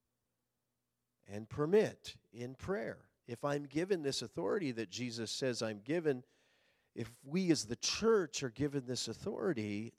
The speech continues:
that Jesus says we're given, what, what things do we have the right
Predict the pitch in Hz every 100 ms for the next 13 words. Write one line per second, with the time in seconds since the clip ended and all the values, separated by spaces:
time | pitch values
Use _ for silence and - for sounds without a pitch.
0 | _ - 113 110 135 120 120 - 127 117
1 | 123 113 156 151 110 113 127 _ _ _
2 | _ _ 208 240 - - 143 185 - 156
3 | 143 107 117 117 120 107 110 113 117 170
4 | 208 143